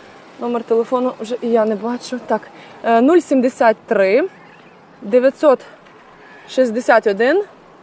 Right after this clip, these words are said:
сорок шість п'ятдесят дев'ять. Так вийшло вичитати. Так, парктроніки перед-зад, так розумію. Так, Меган дванадцятого року,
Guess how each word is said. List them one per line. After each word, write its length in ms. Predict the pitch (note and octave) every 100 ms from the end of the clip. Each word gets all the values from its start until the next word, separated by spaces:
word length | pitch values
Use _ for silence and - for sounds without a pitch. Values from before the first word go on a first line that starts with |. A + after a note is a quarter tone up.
| - - - -
сорок 840 | - - - A3+ A3+ G3+ F#3+ - - - - - - -
шість 540 | - A#3+ D#4 - - - -
п'ятдесят 540 | A#3 G#3 - A#3 B3+ - - -
дев'ять. 480 | F3+ F3+ B3+ A#3+ - - - - - - -
Так 180 | F#3 G3+
вийшло 380 | G3 F#3+ G3 G3 G#3
вичитати. 540 | C#4+ - D4+ D4+ D4 - - - - - - - - - F4+ F#4 - - - - - - -
Так, 120 | - -
парктроніки 640 | - - B3 A3 G#3 A#3
перед-зад, 600 | - G#3+ G#3 G3 A#3+ F4 - - - -
так 100 | -
розумію. 480 | C#4 B3+ D4 D4 D#4 - - F#4+ - - - - - - - - - - - -
Так, 160 | A3+ G#3
Меган 440 | C4 C4 D#4 F4 E4 - - - - - - - - - - - - - - - - - - - - - -
дванадцятого 580 | A3 C#4 C#4 - B3 B3+
року, 340 | F4+ - E4+